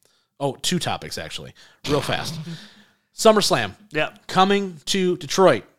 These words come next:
Speaker 2: Yes.
Speaker 1: Excited? Not excited? Meh?
Speaker 2: I'm not excited at all.
Speaker 1: Shut up.
Speaker 2: <laughs>
Speaker 1: We're going,
Speaker 2: Yeah, we are
Speaker 1: obviously,
Speaker 2: going, yes.
Speaker 1: right? How big is this, though, for the city? We in the draft now, next year in twenty twenty-four. We're getting SummerSlam in August.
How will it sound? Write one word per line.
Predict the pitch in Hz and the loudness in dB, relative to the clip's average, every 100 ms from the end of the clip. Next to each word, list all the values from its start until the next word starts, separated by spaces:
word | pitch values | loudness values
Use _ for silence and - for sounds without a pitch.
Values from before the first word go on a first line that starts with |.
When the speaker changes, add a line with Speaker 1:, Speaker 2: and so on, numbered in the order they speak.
| - | -6
Speaker 2:
Yes. | 147 98 - | -4 -4 -8
Speaker 1:
Excited? | - - 208 226 220 185 | 0 6 6 6 0 0
Not | 151 202 | 2 2
excited? | 202 214 208 220 185 - | 4 2 4 0 -2 -4
Meh? | 156 196 196 - | 0 2 0 -2
Speaker 2:
I'm | 143 170 | 0 0
not | 139 127 | 0 -2
excited | - 135 107 | -4 -10 -10
at | 95 | -12
all. | 101 80 - | -10 -10 -4
Speaker 1:
Shut | - - | 2 2
up. | 65 - 196 - 220 - - | 2 -4 -4 2 0 0 -8
Speaker 2:
<laughs> | |
Speaker 1:
We're | 160 | -2
going, | 165 196 190 185 | 4 6 4 0
Speaker 2:
Yeah, | |
we | - | 0
are | 156 | 4
Speaker 1:
obviously, | 156 156 - 170 | 4 4 2 2
Speaker 2:
going, | 160 - | 0 -2
yes. | 139 | 2
Speaker 1:
right? | 151 160 | 4 6
How | - 240 | 8 6
big | 233 202 190 | 8 6 6
is | 175 143 | 4 -2
this, | 151 | -4
though, | - 143 | 0 -2
for | - 127 | -2 -6
the | 107 | -4
city? | - 120 87 | -2 -2 -2
We | 113 | -6
in | 92 | -8
the | 92 | -10
draft | 104 127 190 202 - | -4 2 2 0 -4
now, | 180 170 165 180 | -2 0 -2 -4
next | 156 160 - 165 | -6 -6 -4 -6
year | |
in | 160 | -6
twenty | - 123 | -4 -6
twenty-four. | 110 107 92 - 180 170 143 | -8 -10 -8 0 4 4 0
We're | 123 | -6
getting | 113 90 | -8 -8
SummerSlam | - - 185 190 - 175 160 | -4 2 2 2 0 0 0
in | 151 | 0
August. | 139 139 135 139 | 2 2 0 -6